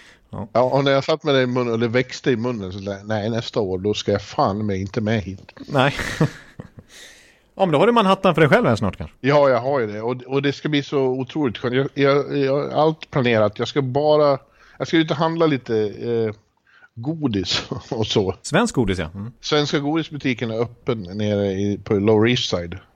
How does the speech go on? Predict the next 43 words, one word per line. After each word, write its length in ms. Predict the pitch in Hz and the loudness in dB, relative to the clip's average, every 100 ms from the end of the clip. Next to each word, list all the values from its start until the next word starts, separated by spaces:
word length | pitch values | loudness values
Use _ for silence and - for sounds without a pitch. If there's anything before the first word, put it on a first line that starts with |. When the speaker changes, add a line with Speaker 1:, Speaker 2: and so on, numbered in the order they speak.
| _ | _
Speaker 2:
Bon 220 | 113 127 | 0 2
Speaker 1:
Ah. 100 | 127 | 2
Speaker 2:
Bon. 260 | 131 95 82 _ | 0 0 -8 _
Speaker 1:
Ah. 220 | - 131 82 - - - - 131 | -4 -4 -4 -8 -18 -20 -8 -6
Speaker 2:
Och 80 | |
sen 180 | - 127 | -4 -6
ska 120 | - | 0
jag 100 | 160 | 2
bara 280 | 135 135 131 131 | 4 4 2 2
vara 140 | 127 127 | 0 0
hemma, 320 | 139 143 139 | -2 -2 -4
eh, 540 | 135 135 120 117 - - - | -6 -8 -6 -6 -8 -14 -6
och 100 | 117 | 0
ligga 220 | 123 117 | 2 2
i 40 | |
soffan 360 | - 113 - 113 | -2 -6 -4 -6
och 80 | 95 | -4
titta 240 | 113 104 | -4 -4
på 200 | 95 101 | -4 -4
The 160 | 95 117 | 0 2
Irishman, 720 | 120 123 110 104 104 90 101 | 4 2 0 -4 -10 -12 -14
Scorsese-filmen 920 | - 107 - 117 117 117 92 92 90 | -8 -6 -4 -4 -2 -2 -2 -4 -6
på 80 | |
Netflix. 520 | 101 110 - 85 - 85 | -4 -4 -4 -12 -10 -12
Och 140 | 95 - | -12 -6
jag 100 | 95 | -4
ska 100 | 113 | -2
se 120 | 131 | 0
den 120 | 107 92 | 0 2
flera 200 | 117 101 | 2 2
gånger 280 | 104 104 | 0 -2
i 40 | 98 | -2
rad, 320 | 98 123 80 | 0 0 0
har 60 | 95 | -8
jag 80 | 92 | -10
bestämt 300 | - 92 82 | -10 -10 -10
mig 120 | 80 | -12
för. 100 | - - | -8 0
Speaker 1:
Är 40 | 208 | 0
det 80 | |
sant? 260 | - 202 - - | 2 0 0 0
<laughs> 40 | 165 - - - - _ - - _ _ - - - - | 0 0 -8 -14 -20 _ -20 -20 _ _ -20 -20 -18 -18
Speaker 2:
Ja. 100 | - | -14